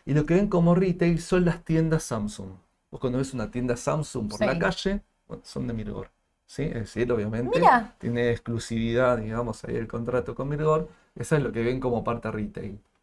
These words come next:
Speaker 2: Sí.
Speaker 1: Y lo agropecuario que fue creciendo y hoy representa el
Speaker 2: <laughs>
Speaker 1: seis punto cuatro por ciento, es decir, poquito, obviamente, en el nivel
Speaker 2: Sí.
Speaker 1: general, pero un negocio que no lo tenían ni en cuenta, que arrancó en dos mil diecinueve y que viene creciendo y le vienen poniendo fichas ahí,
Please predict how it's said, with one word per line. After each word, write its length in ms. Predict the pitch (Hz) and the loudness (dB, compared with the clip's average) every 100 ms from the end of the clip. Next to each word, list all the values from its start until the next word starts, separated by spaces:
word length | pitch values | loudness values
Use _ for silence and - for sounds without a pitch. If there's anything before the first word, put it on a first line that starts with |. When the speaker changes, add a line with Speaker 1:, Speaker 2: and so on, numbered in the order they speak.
| _ _ - | _ _ -12
Speaker 2:
Sí. 320 | 208 175 160 | -8 -6 2
Speaker 1:
Y 80 | 165 | 6
lo 100 | 175 | 8
agropecuario 680 | 175 170 165 156 196 202 202 | 8 6 4 4 6 8 6
que 100 | 165 | 4
fue 160 | - 156 | 0 2
creciendo 520 | 156 151 156 202 160 | 2 0 0 2 2
y 60 | 120 | 4
hoy 160 | 143 | 2
representa 580 | 127 120 - - 143 131 | 2 0 0 -2 -2 0
el 80 | 127 | 0
Speaker 2:
<laughs> 0 | |
Speaker 1:
seis 220 | - 147 | 2 2
punto 320 | 123 123 127 | 2 2 2
cuatro 240 | 139 143 127 | 0 0 0
por 140 | 120 | -2
ciento, 320 | - 185 131 | 0 -2 -2
es 80 | 120 | -6
decir, 160 | 107 107 - - _ _ _ _ _ | -6 -8 -12 -20 _ _ _ _ _
poquito, 560 | 120 - 151 147 147 135 | -6 2 4 6 6 8
obviamente, 520 | 117 135 147 123 107 | 6 6 4 2 -2
en 140 | 104 | -6
el 80 | 104 | -6
nivel 200 | 107 127 | -2 0
Speaker 2:
Sí. 60 | 175 | 2
Speaker 1:
general, 380 | 165 175 214 | 4 6 4
pero 220 | 185 120 123 | 4 0 0
un 60 | |
negocio 320 | 117 135 - | 0 0 -2
que 100 | 110 | -4
no 100 | 107 | -2
lo 100 | 113 | -2
tenían 180 | 110 120 | 0 0
ni 60 | 123 | 0
en 100 | 117 | 2
cuenta, 380 | 139 151 151 127 | 4 4 2 -2
que 60 | |
arrancó 260 | 104 104 120 | -6 -2 -2
en 60 | |
dos 100 | 117 | 0
mil 140 | 113 120 | -2 -2
diecinueve 600 | 123 - 120 139 160 156 | -4 -4 -2 0 2 0
y 40 | |
que 100 | - | -2
viene 260 | 107 113 117 | -4 -4 -4
creciendo 600 | 107 104 127 131 135 135 - _ _ - | -6 -6 -2 0 0 -4 -10 _ _ -4
y 80 | |
le 80 | 107 | 0
vienen 280 | 107 113 107 | 2 2 0
poniendo 400 | 104 101 110 107 | -2 -4 -2 -4
fichas 400 | 110 107 104 - | -4 -8 -8 -6
ahí, 260 | 104 - | -6 -8